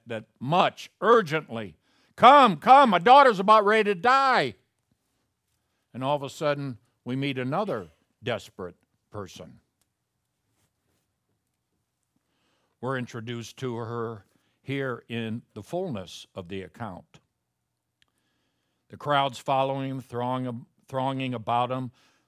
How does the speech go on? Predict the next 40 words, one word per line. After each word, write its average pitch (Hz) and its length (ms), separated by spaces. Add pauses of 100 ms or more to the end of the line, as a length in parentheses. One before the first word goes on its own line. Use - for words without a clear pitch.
(140)
Mark 123 360
five 123 440
twenty-five, 120 640
"And 131 200
there 160 140
was 170 220
a 151 120
woman 190 400
who 156 220
had 143 140
a 127 120
discharge 151 800
of 117 280
blood 104 560 (440)
for 123 340
twelve 143 720 (260)
years." 107 540
Now, 110 400 (260)
if 110 140
you're 180 220
a 123 60 (280)
Jewish 151 400
woman, 135 280
and 156 400
most 170 380
assume 139 600 (300)
that 127 180
this 151 220
was 117 180
a 120 80
discharge 127 760
of 95 140
blood 117 380
from 110 240
the 98 80
womb, 123 440
whether 98 200
it 90 140
was 92 180
continual, 127 640